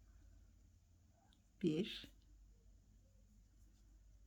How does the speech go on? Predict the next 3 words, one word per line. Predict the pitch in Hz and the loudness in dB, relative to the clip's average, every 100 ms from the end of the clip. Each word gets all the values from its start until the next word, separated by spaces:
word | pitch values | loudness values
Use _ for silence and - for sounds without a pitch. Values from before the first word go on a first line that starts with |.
| - - - - - - - - - - - - - - - - - | -16 -14 -14 -16 -16 -16 -16 -16 -16 -16 -18 -18 -18 -18 -18 -18 -6
iki, | 185 - - 175 180 233 - - - - - - - - - - - - - - - - - - - - - - - - - - - - - - - - - - - - - - - | -6 0 10 12 12 12 8 -6 -16 -20 -18 -18 -16 -16 -16 -16 -16 -16 -18 -18 -20 -20 -20 -20 -20 -20 -20 -20 -20 -20 -20 -16 -16 -14 -12 -10 -10 -10 -8 -8 -8 -8 -8 2 12
üç, | 185 196 - - - - - - - - - - - - - - - - - - - - - - - - - - - - - - - - - - - - - - - - - - - - - - | 12 12 8 4 4 2 -4 -14 -20 -20 -20 -20 -20 -20 -20 -20 -18 -18 -18 -16 -16 -16 -18 -20 -20 -20 -20 -20 -20 -20 -20 -20 -20 -20 -18 -16 -14 -12 -12 -12 -12 -12 -12 -12 -12 -14 4 10
dört. | 156 - - | 10 10 -2